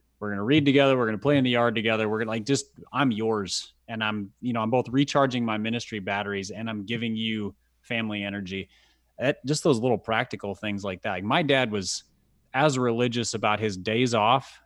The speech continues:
and our summer vacations as he was about anything. And I think it's part of why he was able to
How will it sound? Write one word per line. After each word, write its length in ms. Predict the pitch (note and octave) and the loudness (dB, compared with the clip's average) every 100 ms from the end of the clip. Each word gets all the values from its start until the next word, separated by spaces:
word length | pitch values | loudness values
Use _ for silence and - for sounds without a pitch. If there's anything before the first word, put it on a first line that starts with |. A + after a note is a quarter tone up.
| - | -12
and 120 | A2+ | -2
our 120 | A2+ A#2+ | 0 0
summer 320 | - B2+ B2 | 0 0 0
vacations 840 | A#2 A2 A#2 G#2+ G2 F#2 F2+ - - _ _ - | 0 0 0 -2 -4 -6 -8 -12 -20 _ _ -4
as 140 | A#2+ | 0
he 100 | B2 A#2+ | 2 2
was 220 | A#2+ A2+ | 2 0
about 260 | G#2+ G2+ | -2 -2
anything. 680 | G2+ G#2+ G2+ - F#2+ F2+ E2+ _ _ _ A#2 _ B2 | -2 -2 -4 -8 -8 -8 -10 _ _ _ -20 _ -4
And 120 | B2 | 0
I 80 | G#2+ | -2
think 480 | - - E3+ D#3+ - | -4 -2 0 0 -4
it's 180 | A#2 G#2 | -12 -12
part 340 | - - C3 A#2+ | -8 0 0 0
of 120 | G2+ | -4
why 380 | G#2 G#2 G#2+ G#2 | -2 0 0 -2
he 160 | A2 | -4
was 380 | G#2+ G#2 G2 - - | -4 -4 -4 -10 -6
able 320 | A2 A2 G#2 | -4 -2 -4
to 560 | - - G#2+ G2+ G2 | -6 -6 -4 -4 -6